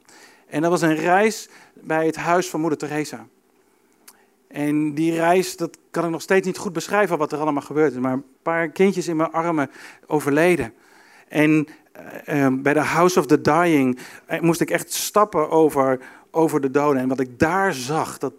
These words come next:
is met geen pen te beschrijven. En ik ging, uiteindelijk ging ik naar het, naar het huis van moeder Teresa. Nou, dat was van het podiumpje zo. Dat was nog geen twee bij twee meter.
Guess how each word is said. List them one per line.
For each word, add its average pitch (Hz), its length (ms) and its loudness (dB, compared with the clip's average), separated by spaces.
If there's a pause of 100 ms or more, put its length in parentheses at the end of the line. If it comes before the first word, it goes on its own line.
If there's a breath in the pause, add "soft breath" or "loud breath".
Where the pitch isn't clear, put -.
(400)
is - 100 -16
met 147 140 -10
geen 135 160 -14
pen 175 160 -8
te 170 100 -14
beschrijven. 139 540 -14 (1400 soft breath)
En 165 280 0 (880 loud breath)
ik - 140 -6
ging, 208 200 0
uiteindelijk 214 500 2
ging 202 160 -2
ik 185 60 -2
naar 185 160 2
het, 175 280 -2
naar 165 340 0
het 165 320 -4 (460 loud breath)
huis 147 560 -2 (300)
van 147 180 -6
moeder 143 220 0
Teresa. 139 540 -4
Nou, 151 200 -4
dat 143 180 -8
was 143 340 -12 (640 soft breath)
van - 160 -6
het 139 100 -4
podiumpje 151 460 2
zo. 151 360 0 (200)
Dat 147 100 -6
was 151 120 0
nog 160 180 -8
geen 190 240 -4
twee 185 340 2
bij 160 160 4
twee 156 240 0
meter. 131 380 -6